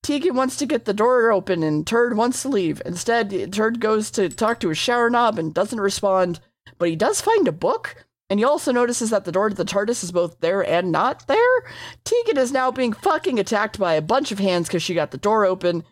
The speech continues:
and Turd saves her s-, for some reason.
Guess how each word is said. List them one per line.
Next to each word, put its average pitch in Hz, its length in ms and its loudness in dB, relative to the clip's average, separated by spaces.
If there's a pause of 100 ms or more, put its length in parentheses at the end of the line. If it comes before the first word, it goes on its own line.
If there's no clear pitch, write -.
(260)
and 180 160 -2
Turd 254 240 0
saves 220 320 -2
her 165 360 -2 (360)
s-, - 200 -2
for 180 140 0
some 277 300 0
reason. 143 400 -2